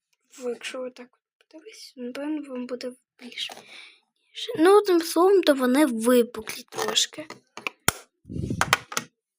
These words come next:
Так, тепер ось така от гарна, теж, м, блиск для губ такий гарненький.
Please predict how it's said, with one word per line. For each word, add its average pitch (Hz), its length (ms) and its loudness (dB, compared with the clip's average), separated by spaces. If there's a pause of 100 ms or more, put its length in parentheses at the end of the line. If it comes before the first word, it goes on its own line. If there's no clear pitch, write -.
(1120)
Так, 226 260 -6
тепер - 520 -2
ось 302 160 -2
така 247 420 -2
от 349 360 -2
гарна, 277 760 -4 (1000)
теж, 240 220 -8
м, 254 840 -2
блиск 311 460 -8
для 262 80 -6
губ 277 300 -20
такий - 280 -10
гарненький. 349 840 -4